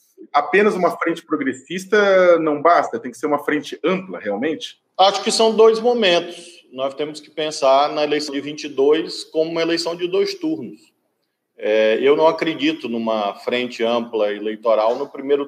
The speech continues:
Speaker 2: turno de vinte e dois. Eu acredito em frente ampla na resistência ao Bolsonaro, acredito numa frente ampla, por exemplo, agora na eleição da,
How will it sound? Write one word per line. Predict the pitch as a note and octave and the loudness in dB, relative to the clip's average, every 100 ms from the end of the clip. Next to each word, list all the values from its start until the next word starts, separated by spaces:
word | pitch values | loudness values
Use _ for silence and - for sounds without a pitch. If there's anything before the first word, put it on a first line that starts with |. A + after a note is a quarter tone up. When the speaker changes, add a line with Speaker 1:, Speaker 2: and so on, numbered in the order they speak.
| - | -10
Speaker 2:
turno | C3+ C#3 | -12 -12
de | A2+ | -14
vinte | A2+ A2 | -14 -16
e | G#2+ | -16
dois. | F#2 F#2 - - - _ _ _ _ | -14 -14 -14 -20 -20 _ _ _ _
Eu | G#2+ A2 | 4 4
acredito | C#3 B2 A2 A#2+ C3 | 4 0 0 -2 -2
em | D#3 | -8
frente | D3+ B2+ B2 B2 | -4 -2 -2 -2
ampla | A#2+ A#2+ B2+ F#3 F3+ D#3+ A#2+ | 0 0 -2 2 4 6 4
na | A#2 | 4
resistência | B2+ A2+ A#2 - A2+ A#2+ | 0 -2 -6 -6 -4 -2
ao | |
Bolsonaro, | G2+ A2 D#3 E3+ D3 B2 B2+ B2 - - _ - | 0 -2 -2 -2 2 4 4 2 -10 -20 _ -2
acredito | C3+ C#3+ C#3+ C#3 D3 | 0 0 0 0 0
numa | C#3+ C3 | 2 0
frente | C3 C3 C3 C3+ | 0 -4 -2 2
ampla, | B2 B2+ C3 | 2 2 0
por | B2 B2 | -2 -2
exemplo, | A#2+ A#2+ A#2+ B2 | -2 -4 -4 -2
agora | A#2 A#2 | 0 0
na | A#2 A#2 | 0 -2
eleição | A#2+ A#2 - A2+ G#2+ G#2+ | -2 -4 -2 -2 -2 -2
da, | G2+ F#2+ F2+ | 0 0 -2